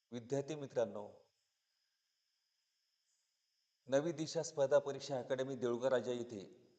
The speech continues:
आज दोन आठ दोन हजार पंचवीस रोजी पेपर झाला. जो पेपर म्हणजे ऑफलाईनमध्ये साडेआठ वाजता पेपर होतो, त्याच्यानंतर अकरा वाजता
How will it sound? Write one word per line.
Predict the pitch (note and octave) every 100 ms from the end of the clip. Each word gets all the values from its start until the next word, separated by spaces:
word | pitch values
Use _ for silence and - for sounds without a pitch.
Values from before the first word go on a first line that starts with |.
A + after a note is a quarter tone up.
| -
आज | B2+ C#3 D3+ - - - _ _ -
दोन | F#2 F2+ C#3+ D3+ D3 - - _ -
आठ | B2 C#3 C#3+
दोन | B2 C#3
हजार | C3+ C3+
पंचवीस | C3 B2 B2+ -
रोजी | B2+ A#2+
पेपर | C3 B2 A2 C3
झाला. | G2+ G2 F2+ F#2 - _ _ _ _ _ _ _ _ _ _ _ _ _ _ _ _ _ _ _ _ _ - G#2+
जो | D#3+
पेपर | E3 D3 C#3 D#3 D#3 - - - -
म्हणजे | C3 C#3+
ऑफलाईनमध्ये | A#2+ A#2+ D3+ D3+ D3 D3+
साडेआठ | - B2+ B2 C#3 C#3
वाजता | C#3 -
पेपर | B2+ C3 C3+
होतो, | B2+ A2+ C3 - - _ _ _ _ _ _ _ _
त्याच्यानंतर | B2 B2+ D#3+ D3+ C3 B2+ C3 - - - _ _ _ _ _ _ _ _ _ _ _ _ -
अकरा | C3 - D#3
वाजता | D3 C3 - C3